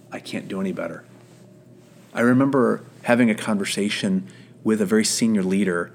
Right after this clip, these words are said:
uh, of an insurance company who had worked very hard. I may have mentioned this in a previous podcast, and if I have, I, I apologize. And basically what he said was he had worked his whole life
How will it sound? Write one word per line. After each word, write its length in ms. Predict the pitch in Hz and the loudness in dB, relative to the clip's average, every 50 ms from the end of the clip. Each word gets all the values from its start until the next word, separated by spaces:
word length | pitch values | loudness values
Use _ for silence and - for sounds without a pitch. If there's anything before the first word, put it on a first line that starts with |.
| - - - - - - - - - - | -18 -20 -20 -20 -20 -20 -20 -20 -18 -12
uh, 220 | 110 110 101 95 - | -8 -8 -6 -6 -6
of 100 | 110 107 | -6 -4
an 80 | 98 98 | -4 -4
insurance 420 | 95 - - - 107 104 104 - | -4 -4 -4 -2 0 0 0 -2
company 480 | - - - 92 - - - 87 87 - - - - - - - - - - - | -4 -6 -8 -8 -8 -8 -8 -8 -10 -12 -16 -20 -20 -20 -20 -20 -18 -14 -4 0
who 360 | 113 107 101 101 98 95 - - - - - - - - | 0 2 2 2 0 -2 -6 -10 -20 -20 -20 -20 -10 -4
had 160 | - 120 110 | -2 0 2
worked 240 | 107 110 107 - - | 2 2 2 0 0
very 180 | 110 107 107 | 0 0 0
hard. 260 | 107 - - 113 107 98 | 0 0 0 0 0 2
I 60 | 95 | 2
may 120 | 107 110 | 2 2
have 100 | 104 95 | 2 0
mentioned 340 | 95 98 98 95 - 107 92 | -2 -4 -4 -4 -4 -6 -6
this 120 | 82 - | -6 -6
in 60 | - 87 | -8 -8
a 40 | |
previous 260 | - - 98 92 87 - | -8 -8 -6 -6 -8 -8
podcast, 480 | - - 92 95 - - 95 - - | -8 -8 -8 -6 -6 -6 -6 -6 -8
and 100 | - 85 | -10 -10
if 60 | - | -8
I 60 | 87 90 | -8 -6
have, 180 | 92 92 85 | -6 -6 -6
I, 240 | 87 90 - - 110 | -8 -10 -12 -10 -10
I 20 | 98 | -10
apologize. 520 | 92 - 98 92 90 - 90 90 90 - - - - - - - - - - - - - - - | -8 -8 -8 -8 -6 -8 -8 -10 -10 -12 -16 -20 -20 -20 -20 -20 -20 -20 -20 -20 -20 -20 -8 -2
And 160 | 117 113 107 | -2 0 2
basically 440 | - 113 123 127 - - 110 117 107 | 2 2 2 2 2 0 0 0 0
what 160 | 98 95 98 | 0 -2 -4
he 80 | 104 107 | -6 -6
said 320 | - - - 117 110 - | -4 -2 0 0 0 0
was 380 | 101 92 95 90 87 87 87 - | -2 -2 -2 -2 -2 -2 -4 -4
he 140 | - - 123 | -4 -2 -2
had 100 | 107 98 | 0 0
worked 220 | 101 110 107 - | 0 0 0 -2
his 120 | - 98 - | -6 -6 -2
whole 200 | 113 110 104 92 | 0 0 0 0
life 480 | 92 117 156 - 87 - - - - | 0 -2 -2 -4 -6 -8 -10 -12 -16